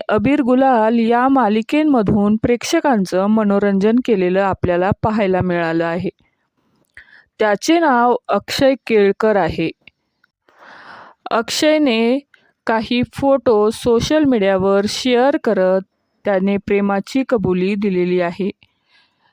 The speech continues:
बिग बॉसच्या घरात असताना अक्षय नेहमी तिच्याबद्दल बोलताना दिसायचा. तो तिला रमा असं म्हणायचा. नेमकं त्याची रमा कोण आहे,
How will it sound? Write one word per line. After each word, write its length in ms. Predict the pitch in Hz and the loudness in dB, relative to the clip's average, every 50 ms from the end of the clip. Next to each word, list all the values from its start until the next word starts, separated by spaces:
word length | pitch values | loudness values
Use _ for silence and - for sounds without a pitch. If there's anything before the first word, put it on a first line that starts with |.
| _ - - - | _ -10 -6 -4
बिग 180 | 185 190 208 180 | -2 -2 -2 -2
बॉसच्या 420 | 190 208 208 202 - - - 214 202 | 0 0 0 0 -2 -2 -2 -2 -2
घरात 360 | 202 226 226 208 202 202 - | 0 0 0 0 0 0 0
असताना 680 | 208 208 - - - 262 277 277 269 254 226 226 233 226 - - | -2 -2 -4 -4 -2 -2 0 0 0 0 0 0 -2 -2 -4 -4
अक्षय 440 | - 214 - - - - 285 262 | -6 -6 -6 -6 -4 -2 0 2
नेहमी 680 | 262 254 240 233 233 254 254 269 269 254 214 208 214 247 - _ - - - - _ _ - | 2 2 2 2 2 2 2 2 2 2 2 0 0 -2 -4 _ -14 -20 -20 -20 _ _ -6
तिच्याबद्दल 720 | 240 220 - 262 262 269 247 254 220 190 175 196 196 202 220 | -6 -4 0 0 0 2 2 0 0 0 0 2 2 2 2
बोलताना 560 | 202 214 202 190 190 - 196 185 185 190 185 | 0 0 0 0 -2 -2 -4 -2 -2 -2 -2
दिसायचा. 640 | 180 180 190 - - 208 185 185 185 - 190 185 - - - - - - - - _ _ _ _ _ _ _ - - _ _ _ _ _ _ _ _ _ _ _ _ _ _ _ _ | -2 -4 -4 -4 -4 -4 -4 -4 -4 -4 -6 -6 -8 -10 -16 -20 -20 -20 -20 -20 _ _ _ _ _ _ _ -20 -20 _ _ _ _ _ _ _ _ _ _ _ _ _ _ _ _
तो 200 | - 240 247 254 | 2 4 4 4
तिला 400 | 277 - - 262 233 214 214 226 | 4 2 0 0 0 2 2 2
रमा 440 | 233 233 226 220 220 220 226 226 226 | 2 2 2 2 2 2 2 2 0
असं 320 | 226 - - 202 - - 233 | 0 -2 -4 -4 -2 -2 0
म्हणायचा. 600 | 233 240 233 196 185 175 180 175 - 190 170 - - _ _ _ _ _ _ _ _ _ _ _ _ _ _ - | 2 2 2 0 0 -2 -4 -4 -4 -6 -6 -6 -8 _ _ _ _ _ _ _ _ _ _ _ _ _ _ -6
नेमकं 360 | 196 208 220 226 233 - 269 262 - | -4 -2 0 0 0 2 0 0 2
त्याची 320 | 247 226 226 - - 262 247 | 2 0 0 0 0 0 0
रमा 320 | 233 226 220 220 220 226 226 - - | 0 0 0 0 0 -2 -2 -4 -2
कोण 280 | - 254 262 285 311 302 | 0 2 2 2 2 2
आहे, 520 | 262 214 196 185 190 175 175 175 185 214 | 0 0 -2 -2 -2 -2 -2 -2 -2 -4